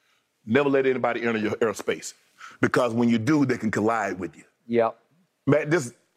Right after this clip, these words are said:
Speaker 1: man, this is, this is bad, Draymond. Dray, come on, Dray. Really? Really, Skip? That's a sucker punch. That, that, you do something like that on the street. You don't do that to a teammate.
Speaker 2: So my read of the situation is,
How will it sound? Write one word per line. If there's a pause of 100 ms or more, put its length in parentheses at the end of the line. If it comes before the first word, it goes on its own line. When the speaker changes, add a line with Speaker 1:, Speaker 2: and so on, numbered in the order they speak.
(880)
Speaker 1:
man,
this
is,
this
is
bad,
Draymond.
Dray,
come
on,
Dray. (100)
Really? (600)
Really,
Skip? (680)
That's
a
sucker
punch.
That,
that,
you
do
something
like
that
on
the
street. (200)
You
don't
do
that
to
a
teammate. (760)
Speaker 2:
So
my
read
of
the
situation
is,